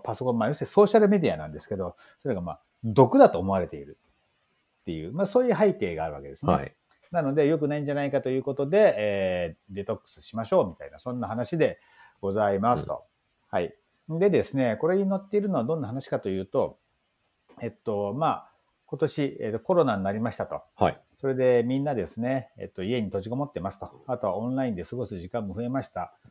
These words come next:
Speaker 1: ということで、まあ、ただでさえね、みんな、あの、そのデジタルデバイスで使い、
Speaker 2: うん。
Speaker 1: 使う時間増えてたんですが、まあ、もっと増えちゃいました、みたいなことが書いてありますね。
Speaker 2: はい。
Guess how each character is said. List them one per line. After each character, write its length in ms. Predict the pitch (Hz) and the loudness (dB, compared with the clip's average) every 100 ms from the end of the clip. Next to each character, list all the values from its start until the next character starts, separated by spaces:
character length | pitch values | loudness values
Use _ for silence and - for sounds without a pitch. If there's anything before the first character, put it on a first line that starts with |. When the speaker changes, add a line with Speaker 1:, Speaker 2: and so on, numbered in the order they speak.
| - | -14
Speaker 1:
と 80 | - | -4
い 60 | 143 | -2
う 80 | 147 | -2
こ 80 | 165 | -2
と 140 | 127 | -2
で、 320 | 127 139 - _ _ _ | 0 0 -2 _ _ _
ま 40 | - | -4
あ、 20 | |
た 100 | 233 | -2
だ 140 | 240 | 0
で 160 | 135 87 | -2 -4
さ 140 | - | -6
え 60 | 85 | -6
ね、 220 | 90 98 - | -8 -10 -12
み 80 | 95 | -8
ん 20 | |
な、 240 | 85 80 - _ _ _ | -6 -8 -10 _ _ _
あ 80 | 90 | -12
の、 160 | 82 80 _ _ _ | -12 -12 _ _ _
そ 160 | - 87 | -14 -8
の 60 | |
デ 140 | 87 110 | -4 -2
ジ 100 | 104 | 2
タ 80 | |
ル 80 | 120 | 4
デ 80 | 110 | 4
バ 140 | 113 | 4
イ 80 | 98 | 2
ス 240 | - 85 - _ _ | -2 -12 -16 _ _
で 80 | 98 92 | 0 2
使 220 | 80 110 | 2 0
い、 20 | |
Speaker 2:
う 40 | - | -4
ん。 40 | - | -10
Speaker 1:
使 320 | - - 104 | -14 -4 -2
う 80 | 101 | -2
時 140 | 95 | -6
間 200 | 101 95 | -4 -4
増 120 | 151 | -2
え 40 | 135 | -4
て 60 | |
た 140 | 95 95 | -2 -6
ん 40 | |
で 60 | 82 | -6
す 140 | - | -8
が、 200 | 101 87 - _ | -6 -6 -10 _
ま 80 | 151 | 0
あ、 20 | |
も 120 | 143 | 0
っ 40 | 156 | 2
と 80 | 147 | 4
増 80 | |
え 60 | 151 | 4
ち 100 | 127 | 4
ゃ 20 | |
い 40 | 92 | 0
ま 100 | 87 | -2
し 80 | |
た、 220 | 113 - - | -4 -4 -8
み 80 | 98 | -10
た 60 | |
い 60 | 87 | -8
な 60 | 85 | -6
こ 80 | |
と 80 | 95 | -2
が 260 | 101 85 - _ _ | 0 -2 -4 _ _
書 60 | 127 | -4
い 60 | 92 | -4
て 60 | |
あ 40 | 76 | -6
り 60 | |
ま 100 | 73 | -10
す 100 | - | -6
ね。 260 | 143 151 - | -2 -4 -6
Speaker 2:
は 220 | - 104 | 2 4
い。 60 | 80 | 4